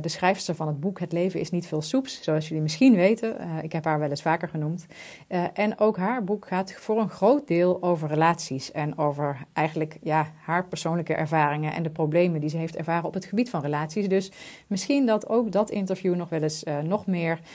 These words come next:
eh, input geeft voor een vervolgaflevering.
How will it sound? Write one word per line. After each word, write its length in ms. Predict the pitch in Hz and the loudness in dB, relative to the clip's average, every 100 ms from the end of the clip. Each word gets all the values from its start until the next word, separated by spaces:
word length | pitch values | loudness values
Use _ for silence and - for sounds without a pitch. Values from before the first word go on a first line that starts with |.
| - - - | -20 -20 -6
eh, 100 | 160 156 | -6 0
input 360 | 190 175 175 | 0 2 -2
geeft 340 | - 151 156 - | 0 0 0 0
voor 260 | 175 170 - | 2 2 0
een 180 | 165 156 | -4 -4
vervolgaflevering. 1040 | 160 202 247 156 151 139 143 135 202 | 2 4 4 2 -2 -4 -4 -6 -6